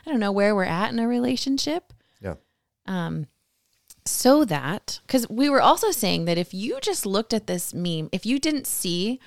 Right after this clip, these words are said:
Speaker 1: the perfect Pinterest one and just saw the lamb, uh, that's the not,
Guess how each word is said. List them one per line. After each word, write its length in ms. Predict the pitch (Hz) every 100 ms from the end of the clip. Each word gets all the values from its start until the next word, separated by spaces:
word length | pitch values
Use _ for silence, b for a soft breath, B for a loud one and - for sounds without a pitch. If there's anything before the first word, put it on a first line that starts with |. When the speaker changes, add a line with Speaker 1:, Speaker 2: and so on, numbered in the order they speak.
| b b -
Speaker 1:
the 100 | 196
perfect 520 | - 196 - 180 -
Pinterest 440 | 226 247 190 -
one 220 | 170 160 165
and 220 | 170 170
just 420 | - 247 285 -
saw 440 | - 175 160 147 151 B B B
the 200 | - 175
lamb, 500 | 165 160 156 151 160 - _ _
uh, 320 | 185 165 156 -
that's 280 | 160 156 - -
the 240 | - 165
not, 300 | 160 196 185